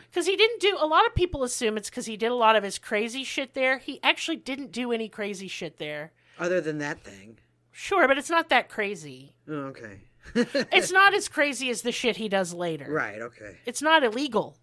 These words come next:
Speaker 1: at least.
Speaker 2: No, I mean, you're
Speaker 1: So
Speaker 2: just being a weirdo in your own house, I guess.
Speaker 1: Yeah. He would attempt it again, and it went poorly, and he got sick or something. The third time he attempted it, he claimed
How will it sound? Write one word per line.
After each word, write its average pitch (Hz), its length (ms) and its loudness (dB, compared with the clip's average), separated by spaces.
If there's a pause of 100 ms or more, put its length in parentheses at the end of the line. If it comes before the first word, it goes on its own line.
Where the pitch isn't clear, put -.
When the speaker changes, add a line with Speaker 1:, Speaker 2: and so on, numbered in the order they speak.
(160)
Speaker 1:
at 196 200 -8
least. 160 340 -8
Speaker 2:
No, 165 400 0
I 131 80 -6
mean, 147 160 -6
you're 165 140 0
Speaker 1:
So 175 60 -8
Speaker 2:
just 170 180 -8
being 175 160 -2
a 147 60 -4
weirdo 151 380 0
in 143 60 -8
your 139 140 -8
own 135 120 -10
house, 139 320 -8
I 120 80 -8
guess. 110 220 -12
Speaker 1:
Yeah. 233 200 0 (220)
He 339 200 -2
would 403 140 2
attempt 302 420 -4
it 254 180 -2
again, 214 540 0
and 196 200 -8
it 190 240 -10
went 208 280 -8
poorly, 190 560 0
and 196 120 -10
he 185 40 -12
got 190 200 -6
sick - 280 -4
or 175 80 -4
something. 175 520 -6 (340)
The 233 100 -10
third 349 340 0
time 285 280 0
he 269 120 -8
attempted 214 420 -10
it, 196 180 -6
he - 140 -14
claimed 247 580 -6